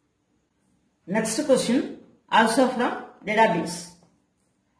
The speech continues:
அதாவது பிசினஸ் கம்ப்யூட்டிங்ல வர டேட்டாபேஸ். டேட்டா டிக்ஷனரிக்கு இன்னொரு நேம் ஒண்ணு உண்டு. அது என்ன அப்படின்னா, ஆன்சர் பி, சிஸ்டம் கேட்டலாக். Data dictionary is also called as system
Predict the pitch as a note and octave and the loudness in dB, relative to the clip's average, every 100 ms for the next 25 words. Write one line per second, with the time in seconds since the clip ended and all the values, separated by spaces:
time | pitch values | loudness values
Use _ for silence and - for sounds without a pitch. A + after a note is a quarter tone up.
0 | _ _ _ - F3+ B3+ G#3+ A3+ D4 C#4 | _ _ _ -8 4 4 6 2 2 2
1 | - A3+ A3+ A3+ A3 G3+ G#3+ E4+ - E3 | 2 0 0 0 0 2 2 2 -2 0
2 | F3 F3 D3 - - - _ _ _ _ | 2 2 -2 -8 -14 -20 _ _ _ _
3 | _ _ - A3 C#4+ D#4 C#4 G#3+ - G#3 | _ _ -2 4 6 8 6 4 0 -4
4 | E3+ F3 D4 E4+ - _ _ _ _ G#3 | -4 -2 -2 -4 -14 _ _ _ _ 0
5 | A#3+ A#3 A#3+ G#3+ F3 D#3 C#3+ C3+ - - | 2 4 2 2 0 0 -2 -4 -12 -20
6 | _ F3+ F3+ G3 G3+ E3 F#3 G#3 F#3 G3 | _ -8 -2 0 2 2 2 2 2 0
7 | C#4 E4+ - - D#3+ D4+ - - - - | 0 -2 -4 -10 -4 -4 -4 -14 -18 -8
8 | A3+ - D4+ - - - _ G#3 G3 F#3 | -6 0 0 0 -8 -16 _ 0 0 2
9 | F3+ F3 - - _ _ _ _ _ _ | 0 -2 -10 -20 _ _ _ _ _ _
10 | E3 C4 D4+ D#4 A3+ G3+ G#3+ F#3+ B3+ - | 0 4 6 6 4 -2 -4 -4 -4 -6
11 | G#3 A3 G3+ G3 C4 - G3+ F#3 E3 - | -8 -2 0 2 0 0 2 4 2 0
12 | - - _ - A3 - D#4 | -8 -18 _ -6 -4 0 -2